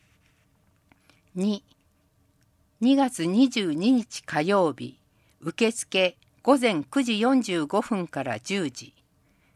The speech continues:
集合場所はグリーンピア春日井、緑と花の休憩所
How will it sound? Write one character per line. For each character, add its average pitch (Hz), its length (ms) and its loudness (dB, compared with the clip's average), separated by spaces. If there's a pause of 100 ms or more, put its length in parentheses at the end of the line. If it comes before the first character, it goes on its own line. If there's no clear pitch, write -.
(280)
集 262 300 0
合 254 260 4
場 226 160 2
所 214 160 0
は 196 240 2 (340)
グ 180 140 0
リ 247 120 4
ー 285 100 8
ン 269 80 4
ピ 180 240 -4
ア 143 100 -6
春 160 320 -12
日 170 200 2
井、 127 140 -10 (460)
緑 269 400 4
と 156 140 2
花 190 320 0
の 208 160 0
休 190 260 -6
憩 170 320 -2
所 147 260 -8